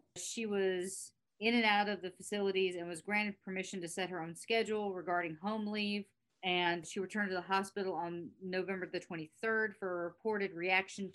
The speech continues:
to medication that she was taking for those early stages of emphysema.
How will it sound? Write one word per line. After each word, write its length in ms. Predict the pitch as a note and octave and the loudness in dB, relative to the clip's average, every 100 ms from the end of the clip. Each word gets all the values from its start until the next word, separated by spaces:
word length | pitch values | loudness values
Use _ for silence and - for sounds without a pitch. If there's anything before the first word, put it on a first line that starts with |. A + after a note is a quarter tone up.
| - | -6
to 140 | F#3 | -4
medication 600 | F3+ E3+ E3+ F#3 - F#3 | -2 -2 -2 -2 -2 -10
that 120 | D#3 | -10
she 80 | - | -8
was 140 | E3+ - | -8 -4
taking 400 | F3 E3 E3+ E3 _ | -4 -4 -8 -10 _
for 160 | G#3+ G#3 | -2 2
those 180 | F#3 - | 2 0
early 280 | G3 F#3 | -2 0
stages 340 | E3 E3+ D#3+ D#3+ | -2 -4 -4 -8
of 80 | D#3+ - | -10 -10
emphysema. 600 | D#3+ D3 D3+ E3 E3 C#3+ | -10 -8 -8 -4 -4 -4